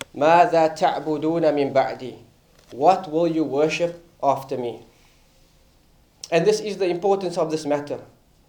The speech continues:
When we observe the times we are living in, we see many challenges for our youth. And these challenges,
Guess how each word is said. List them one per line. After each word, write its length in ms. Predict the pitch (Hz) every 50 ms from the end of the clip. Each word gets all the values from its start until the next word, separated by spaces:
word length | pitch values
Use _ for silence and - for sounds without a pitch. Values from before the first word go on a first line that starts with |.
| _ _ _ _ _ _ _ _ _ -
When 140 | 143 170 175
we 100 | 202 196
observe 380 | 190 185 170 165 196 214 214
the 120 | 214 202 -
times 320 | 214 214 208 208 202 196
we 60 | 202
are 80 | 196 185
living 300 | 180 185 190 190 190 185
in, 360 | 190 196 190 180 175 165 - - _ _ _ _ _ _ _ _ _ _ _ _ _ _ -
we 140 | 139 175 170
see 220 | 170 - 214 202
many 280 | 185 185 190 190 185 180
challenges 840 | - 202 185 190 190 185 170 175 180 160 - - - - - - - _ _ _ _ _ _ _ _ _ _ _ _ _
for 180 | _ - 180 175
our 140 | 160 160 151
youth. 500 | 151 151 143 139 - - - - - _ _ _ _ _ _ _ _ _ _ _ _ _ _ _ _ _ _
And 160 | - 156 160 185
these 140 | 220 196
challenges, 1000 | - - 233 226 220 220 220 208 240 240 226 196 - - - - - - - -